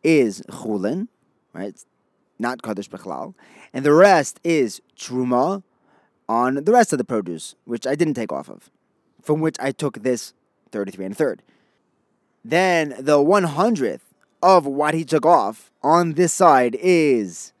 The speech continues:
Meiser, and the rest of the Meiser is sitting next to it. He, he's Kaveh Makom. Then that one hundredth,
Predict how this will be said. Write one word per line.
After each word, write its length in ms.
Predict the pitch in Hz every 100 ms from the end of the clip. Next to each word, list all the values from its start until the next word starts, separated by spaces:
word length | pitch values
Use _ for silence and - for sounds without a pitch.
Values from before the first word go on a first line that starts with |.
| _ _ _ _ _
Meiser, 580 | 117 117 104 98 175 208 - _ _ _
and 100 | 131
the 60 |
rest 340 | 175 240 240 -
of 300 | - 214 196
the 100 | 143
Meiser 460 | 180 233 220 190 180
is 400 | 185 170 147 156
sitting 300 | - 156 156
next 240 | 151 139 -
to 100 | 107
it. 100 | 98
He, 120 | 117
he's 220 | - 117 117 _ _ _
Kaveh 360 | 131 123 120 117
Makom. 420 | 127 123 - 85 - _ _ _ _ _
Then 160 | - 101
that 220 | 151 160
one 200 | 131 139
hundredth, 540 | 127 151 120 85 -